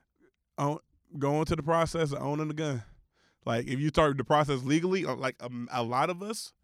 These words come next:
here's the fucked up thing. Let a bunch of black and brown kids,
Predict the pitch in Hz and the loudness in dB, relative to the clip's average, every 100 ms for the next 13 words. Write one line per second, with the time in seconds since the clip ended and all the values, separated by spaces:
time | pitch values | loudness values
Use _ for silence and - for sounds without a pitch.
0 | _ _ _ - 143 202 185 190 180 202 | _ _ _ 0 4 4 2 -6 -4 -6
1 | - 131 110 _ _ _ _ _ _ - | -2 -4 -4 _ _ _ _ _ _ -20
2 | _ 170 330 359 403 359 226 240 277 262 | _ 0 0 0 -2 -4 -4 -4 -4 -6
3 | 233 220 214 190 214 180 139 - - | -2 0 0 0 -2 -2 -4 -10 -18